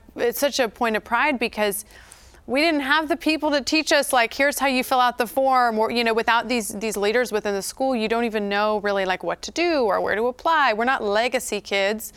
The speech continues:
Like, no one's <laughs> giving us a letter of recommendation from the schools. So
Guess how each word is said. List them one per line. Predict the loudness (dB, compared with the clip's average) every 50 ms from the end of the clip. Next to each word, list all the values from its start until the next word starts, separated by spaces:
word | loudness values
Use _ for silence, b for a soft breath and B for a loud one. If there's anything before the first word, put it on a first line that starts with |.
| B B B B B B -2
Like, | -2 0 2
no | 2 2
one's | 2 2 0 0
<laughs> | 0 0
giving | 2 2 2 2
us | 2 2 2
a | 2
letter | 4 4 4 4 2
of | 2 2
recommendation | 2 0 2 0 0 0 0 2 2 0 2 0 0 -2 -2
from | -2 -2 -2 -2
the | -2 -4
schools. | -4 -2 0 2 2 2 2 0 -2
So | -2 0 2 2 2 0